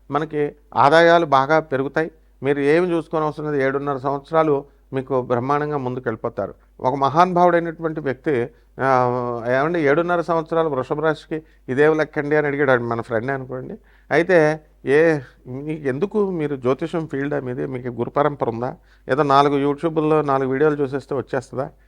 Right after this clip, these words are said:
ఆ, తప్పు నాయనా" అని చెప్పినప్పుడు దా-, మామూలుగా తెలుసుకుంటారనుకో. "ఆ, నేను ఆరో క్లాస్ కూడా చదువుకో-, ఆ, చదువుకున్నానండి, ఆరో క్లాసే కదండి" అంటాడు ఆయన.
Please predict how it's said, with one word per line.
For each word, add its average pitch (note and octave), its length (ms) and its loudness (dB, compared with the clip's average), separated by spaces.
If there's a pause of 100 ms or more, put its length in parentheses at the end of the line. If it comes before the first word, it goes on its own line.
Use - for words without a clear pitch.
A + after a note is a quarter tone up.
(340)
ఆ, F#3+ 240 0 (300)
తప్పు C3+ 220 4
నాయనా" E3 360 4
అని D3+ 240 0
చెప్పినప్పుడు E3 400 -2
దా-, D#3 320 0
మామూలుగా C#3+ 400 0
తెలుసుకుంటారనుకో. C3 880 -4 (360)
"ఆ, D#3 80 0
నేను C#3+ 200 2
ఆరో C3+ 180 4
క్లాస్ D3 260 -2
కూడా C#3+ 120 -6
చదువుకో-, B2 380 -4
ఆ, A2+ 220 -2 (140)
చదువుకున్నానండి, A#2+ 560 -6
ఆరో A2 200 -2
క్లాసే A#2+ 300 -4
కదండి" A2+ 300 -6
అంటాడు F2+ 340 -12
ఆయన. D#2 140 -16